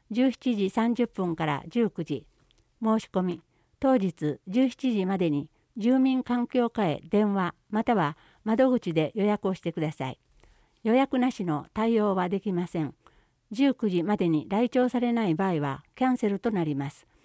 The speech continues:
キャンセルの場合は必ずご連絡ください。予約の受付件数は最大三十件とさせていただきます。予約が集中していたらお受けできない場合がございますので、あらかじめご了承ください。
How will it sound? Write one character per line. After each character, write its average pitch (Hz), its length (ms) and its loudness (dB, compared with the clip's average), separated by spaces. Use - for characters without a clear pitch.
キ 277 100 0
ャ 277 40 6
ン 285 80 4
セ 220 120 2
ル 190 100 0
の 170 120 0
場 185 180 0
合 175 60 -2
は 147 260 -4
必 240 100 -4
ず 147 280 -6
ご 185 140 0
連 254 180 4
絡 233 240 0
く 214 100 -2
だ 202 120 0
さ 170 160 -4
い。 - 120 -10
予 214 100 0
約 247 280 0
の 240 240 0
受 262 180 -2
付 254 240 0
件 247 240 2
数 - 160 -6
は 135 320 -2
最 214 260 0
大 180 220 0
三 254 280 0
十 262 120 -4
件 208 280 -2
と 151 180 -2
さ 185 160 -4
せ 196 160 -2
て 180 100 0
い 170 60 -4
た 170 100 -2
だ 156 120 -2
き 151 140 -6
ま 139 120 -2
す。 - 160 -16
予 220 100 2
約 226 240 2
が 208 120 2
集 247 220 0
中 247 200 0
し - 80 -8
て 220 120 2
い 214 60 0
た 190 120 -2
ら 156 280 -2
お 202 120 0
受 240 160 0
け 269 40 2
で 254 100 2
き 254 140 -2
な 254 120 2
い 233 60 2
場 208 140 2
合 202 100 0
が 170 140 0
ご 165 100 -2
ざ 202 120 0
い 220 80 2
ま 220 120 2
す 214 120 -4
の 175 120 0
で、 165 200 0
あ 226 60 -4
ら 220 120 2
か 226 120 0
じ 208 120 0
め 170 280 0
ご 185 120 -2
了 196 180 2
承 185 220 -2
く - 100 -8
だ 165 140 -2
さ 156 160 -2
い。 143 100 -6